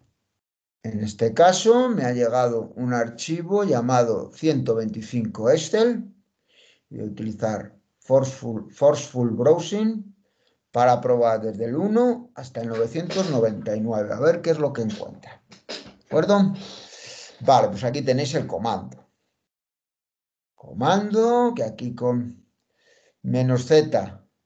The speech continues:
le digo que es un rango, en vez de un fichero como antes, es un rango. Y le digo que ese rango con menos R es del uno al novecientos noventa y nueve. Que no me dé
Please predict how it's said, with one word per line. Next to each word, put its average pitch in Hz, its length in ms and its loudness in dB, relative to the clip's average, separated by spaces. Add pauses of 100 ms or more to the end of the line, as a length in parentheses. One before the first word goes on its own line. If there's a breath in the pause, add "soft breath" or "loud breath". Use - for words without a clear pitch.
(260)
le 110 200 -8
digo 127 240 4
que 113 80 -4
es - 100 -10
un 123 120 -2
rango, 180 420 2
en 185 100 -2
vez 120 140 4
de 123 60 0
un 120 100 -2
fichero 120 440 0
como 113 280 -2
antes, - 560 -6 (480)
es - 200 -16
un 101 120 -10
rango. 175 640 -2 (840 soft breath)
Y 113 60 -14
le 113 100 2
digo 156 200 6
que 170 80 -2
ese 185 160 0
rango 196 360 2
con 185 140 -4
menos 127 260 -4
R 170 300 0
es 127 100 -4
del 117 220 -2
uno 220 300 2
al 185 80 0
novecientos 131 520 -4
noventa 110 360 -2
y 107 80 -8
nueve. - 360 -14 (680)
Que 107 140 -8
no 135 180 4
me 151 160 4
dé 151 400 4